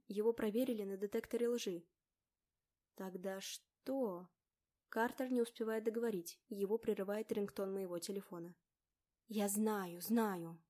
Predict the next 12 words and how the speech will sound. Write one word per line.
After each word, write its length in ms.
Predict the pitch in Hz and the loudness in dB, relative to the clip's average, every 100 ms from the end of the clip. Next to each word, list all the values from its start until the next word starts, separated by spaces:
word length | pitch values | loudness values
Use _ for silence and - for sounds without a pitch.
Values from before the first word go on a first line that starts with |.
| _ _ | _ _
отвечаю 560 | 208 202 208 - 208 196 | -4 -2 -4 -2 0 0
я 220 | 214 254 | 0 0
и 60 | |
тянусь 340 | 247 208 196 - | 0 -2 -2 -4
к 60 | |
телефону. 580 | - 214 220 190 175 175 - _ _ _ _ | -4 -4 -4 -8 -8 -12 -18 _ _ _ _
«Поэтому 420 | 226 247 254 226 | 4 4 6 4
не 120 | 220 | 4
могу 240 | 226 247 269 | 4 4 2
это 160 | 254 | 4
никак 320 | 226 220 240 247 | 4 2 0 0
осмыслить. 680 | 240 240 208 - 165 - | 0 0 0 -2 -6 -8